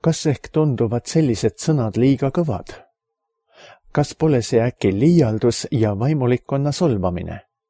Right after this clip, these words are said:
Aga meenutagem võrdluseks midagi sellest, mis Jeesus ütles Matteuse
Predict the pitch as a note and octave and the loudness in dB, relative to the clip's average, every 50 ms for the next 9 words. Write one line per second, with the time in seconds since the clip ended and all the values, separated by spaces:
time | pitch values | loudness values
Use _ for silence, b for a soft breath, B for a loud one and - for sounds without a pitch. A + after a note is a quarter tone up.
0 | _ _ _ _ _ _ _ _ _ _ _ _ _ _ _ B B B B B | _ _ _ _ _ _ _ _ _ _ _ _ _ _ _ B B B B B
1 | B B B B - B2+ A#2+ - A#2 A2+ A2+ C#3 E3 E3+ C#3 B2+ - - B2 A2+ | B B B B -4 -4 -2 0 0 0 2 2 2 2 2 0 0 -2 -2 -2
2 | - A#2 A2 A2 B2 D3+ D#3 C#3+ C3 - A2+ A#2 A2 - A2+ - - - C3 C#3 | 0 -2 -2 0 2 2 2 0 0 -2 -2 -2 0 -2 -2 -4 -4 -4 -4 -2
3 | D3+ B2 G#2 F#2 - G2 G2 - - - F3 F3 D3 B2 A#2+ - - - - - | -2 0 -2 -2 -2 -2 -4 -4 -2 -2 0 0 2 0 0 -2 -6 -12 -12 -8
4 | - B2+ A2+ G2+ - - C#3 D#3 D#3 - - A#2+ - B2+ A#2+ - _ - A2 G#2 | -4 -4 -4 -4 -2 0 0 0 0 0 -2 -2 -2 -2 -4 -4 _ -2 -2 -2
5 | - - - A#2+ C3 D3+ - _ _ - A2 A2 A#2 A#2 - - | -2 -4 -6 -6 -4 -6 -6 _ _ 0 2 2 2 0 -2 -2